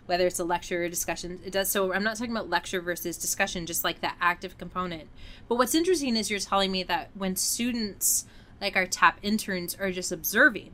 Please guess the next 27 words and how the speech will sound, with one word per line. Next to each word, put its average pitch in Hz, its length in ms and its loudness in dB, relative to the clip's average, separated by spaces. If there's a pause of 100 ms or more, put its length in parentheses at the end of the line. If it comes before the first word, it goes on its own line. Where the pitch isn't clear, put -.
(140)
right? 160 160 -10
When 180 80 -4
they're 185 140 0
not 208 240 0
having 202 340 6
to 185 80 -2
be, 175 240 -2
again, 165 300 -8
graded, 156 440 -6
they 151 100 -14
can 170 160 -10
just 165 200 -6
see 180 260 4 (280)
how 202 320 12
it 190 100 4
unfolds. 180 760 0 (380)
Time 254 320 8
and 226 80 2
again, 220 240 4
they're 180 140 -2
saying, 175 380 0
"This 190 200 2
is 165 100 -4
better," - 420 -4 (120)
right? 170 240 -6
"This 202 240 2
is 190 200 2